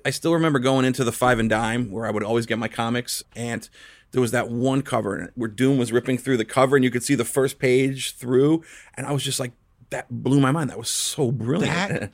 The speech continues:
Speaker 1: <laughs>
Speaker 2: issue is just, it's one of the greatest F F issues. They're not in it.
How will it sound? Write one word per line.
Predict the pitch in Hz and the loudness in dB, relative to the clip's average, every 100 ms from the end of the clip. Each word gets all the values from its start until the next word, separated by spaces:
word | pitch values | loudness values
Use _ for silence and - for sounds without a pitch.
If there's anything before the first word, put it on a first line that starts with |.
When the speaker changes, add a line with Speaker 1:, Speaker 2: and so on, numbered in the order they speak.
| _ | _
Speaker 1:
<laughs> | - | -4
Speaker 2:
issue | 190 - 101 76 71 _ _ | -4 -4 -8 -12 -14 _ _
is | 117 104 | -10 -8
just, | 123 101 - | -10 -12 -10
it's | 113 | -8
one | 123 127 | -6 -6
of | |
the | 113 | -6
greatest | 110 120 175 160 165 | -6 -4 -2 -4 -8
F | 147 | -8
F | 160 156 | -8 -8
issues. | 139 135 - - - | -8 -8 -10 -16 -10
They're | 214 | -6
not | 214 202 | -6 -6
in | 202 233 | -6 -2
it. | 208 135 | -2 -4